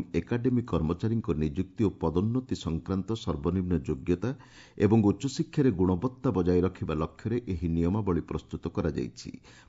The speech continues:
ମନ୍ତ୍ରୀ ଶ୍ରୀ ପ୍ରଧାନ କହିଛନ୍ତି, ନିୟମାବଳୀ ଶିକ୍ଷକ ଏବଂ ଶିକ୍ଷାନୁଷ୍ଠାନ ପରିବେଶକୁ ଅଧିକ ସଶକ୍ତ କରିବ। ଏହାର ଚୂଡ଼ାନ୍ତ ରୂପରେଖ ପ୍ରସ୍ତୁତି ନେଇ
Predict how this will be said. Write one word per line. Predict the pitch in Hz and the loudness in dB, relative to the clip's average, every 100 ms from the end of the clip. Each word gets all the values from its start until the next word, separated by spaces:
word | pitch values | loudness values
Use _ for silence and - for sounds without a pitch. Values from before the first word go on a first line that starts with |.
| - | 0
ମନ୍ତ୍ରୀ | 87 90 110 110 | 2 2 -2 -2
ଶ୍ରୀ | 87 82 | -2 -2
ପ୍ରଧାନ | 76 76 80 | 0 0 0
କହିଛନ୍ତି, | 73 85 95 107 131 151 - - - | -2 -2 -2 -2 -2 -6 -14 -16 0
ନିୟମାବଳୀ | 92 110 143 151 110 87 - | 6 6 6 4 4 4 0
ଶିକ୍ଷକ | 104 98 131 131 127 | -4 -2 -4 0 2
ଏବଂ | 104 95 | 2 0
ଶିକ୍ଷାନୁଷ୍ଠାନ | 90 - 123 131 123 123 110 87 | -4 -4 0 0 0 -2 0 0
ପରିବେଶକୁ | 82 85 101 80 95 | 0 0 -2 -2 0
ଅଧିକ | 80 85 101 - | 0 -2 -6 -4
ସଶକ୍ତ | 82 - - - - | -6 -8 -8 -8 -6
କରିବ। | - - - - - - - | -6 -6 -12 -14 -20 -20 2
ଏହାର | 107 113 110 | 6 6 6
ଚୂଡ଼ାନ୍ତ | 110 120 151 156 117 | 4 4 4 4 2
ରୂପରେଖ | 87 110 120 123 - | 2 0 0 -2 -2
ପ୍ରସ୍ତୁତି | 85 - 98 98 | -2 -2 -2 0
ନେଇ | 104 | 0